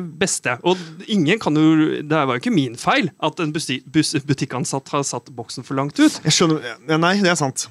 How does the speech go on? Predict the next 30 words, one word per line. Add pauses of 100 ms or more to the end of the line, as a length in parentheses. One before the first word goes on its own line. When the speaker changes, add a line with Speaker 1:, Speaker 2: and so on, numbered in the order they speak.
(180)
Speaker 1:
Eh,
så
da (160)
ville
jeg, (180)
eh,
i (140)
dette
her,
så
ville
jeg
vært
sånn,
"Nei,
men
stakkars
deg. (400)
Eh,
jeg,
jeg
kan
hjelpe
deg."
Så
hadde
jeg
snudd
ryggen
til